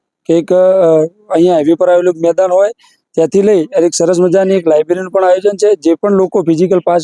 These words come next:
કરે છે એના માટે લાઇબ્રેરીનું પણ આયોજન છે. એમ વાત કરીએ તો આ ગામનો એક યુવાન, અ, સવારે પાંચ વાગ્યાથી લઈને સાત વાગ્યા સુધી ફિઝિકલ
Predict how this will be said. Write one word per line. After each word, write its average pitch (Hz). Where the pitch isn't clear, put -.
કરે 190
છે 190
એના 175
માટે 175
લાઇબ્રેરીનું 160
પણ 185
આયોજન 185
છે. 233
એમ 190
વાત 180
કરીએ 214
તો 220
આ 208
ગામનો 185
એક 185
યુવાન, 180
અ, 165
સવારે 185
પાંચ 190
વાગ્યાથી 196
લઈને 214
સાત 180
વાગ્યા 196
સુધી 196
ફિઝિકલ 196